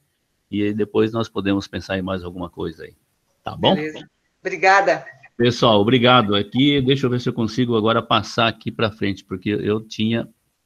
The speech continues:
Speaker 1: Bom,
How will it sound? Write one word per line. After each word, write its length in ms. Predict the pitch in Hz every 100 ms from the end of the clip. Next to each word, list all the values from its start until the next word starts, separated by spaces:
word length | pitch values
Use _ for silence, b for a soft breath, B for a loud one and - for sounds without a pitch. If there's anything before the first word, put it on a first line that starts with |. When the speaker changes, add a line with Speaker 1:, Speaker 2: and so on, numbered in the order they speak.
| _ _ _ _ _ _ _ _ _ _ _ _ _ _ _ - - - - - -
Speaker 1:
Bom, 220 | 117 87